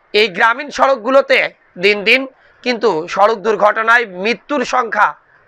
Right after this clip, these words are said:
বাড়ছে। এ যাত্রায় এই সড়ক দুর্ঘটনায় না ফেরার দেশে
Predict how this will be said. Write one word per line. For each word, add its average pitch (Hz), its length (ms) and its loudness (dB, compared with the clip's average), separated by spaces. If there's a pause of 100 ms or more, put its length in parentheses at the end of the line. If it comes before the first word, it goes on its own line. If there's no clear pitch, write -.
বাড়ছে। 160 500 -2 (760)
এ 180 120 2
যাত্রায় 214 560 2 (680)
এই 226 200 0
সড়ক 220 300 2
দুর্ঘটনায় 240 760 0 (800)
না 190 320 0
ফেরার 214 400 0
দেশে 226 460 0